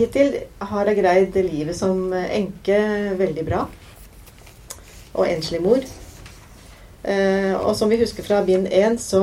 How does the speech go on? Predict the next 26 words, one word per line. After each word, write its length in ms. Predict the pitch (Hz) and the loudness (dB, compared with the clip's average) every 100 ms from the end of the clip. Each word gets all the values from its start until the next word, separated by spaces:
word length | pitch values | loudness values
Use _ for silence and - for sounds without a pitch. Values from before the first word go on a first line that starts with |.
| 190 | 2
er 240 | 156 160 | -2 -2
hun 200 | 175 175 180 170 - - | -2 -2 -4 -6 -8 -6
en, 140 | 180 185 | -2 -2
eh, 580 | 175 175 175 180 175 175 | -2 -2 -2 -2 -2 -2
respektert 840 | 185 185 185 - 175 185 196 - - | -2 -2 -4 -2 2 2 0 -8 -6
og 180 | 175 185 | 0 2
veldig 300 | 190 - 165 170 | 2 2 -4 0
dyktig 800 | 185 - - 160 175 175 175 175 | 0 -2 -6 -2 0 0 -2 -6
kasserer 640 | - 185 151 139 139 180 | -6 -6 -4 -4 -4 -4
i 240 | - 170 170 | -4 -6 -4
lokallaget 800 | 175 170 143 147 147 147 175 180 - - - | -6 -4 -6 -4 -6 -6 -6 -8 -10 -20 -12
av 220 | 160 160 | -8 -4
Røde 260 | 165 156 147 | -4 -4 -4
Kors. 380 | 247 277 - - - - - - - | -4 -4 -8 -12 -18 -18 -18 -18 -2
Og 100 | 185 | 0
Røde 240 | 175 175 170 | 0 -2 -4
Kors 240 | 156 - | -4 -2
hadde 260 | 202 165 180 | -4 -2 -2
stor 280 | - 165 170 | -2 -4 -2
betydning, 680 | 185 175 151 151 156 156 156 | -2 -4 -6 -6 -6 -6 -8
eh, 180 | 156 | -8
i 40 | 160 | -8
Oslo 400 | 170 - 151 139 | -10 -6 -6 -6
på 80 | 139 | -6
den 140 | - 147 | -8 -6
tida. 180 | - | -8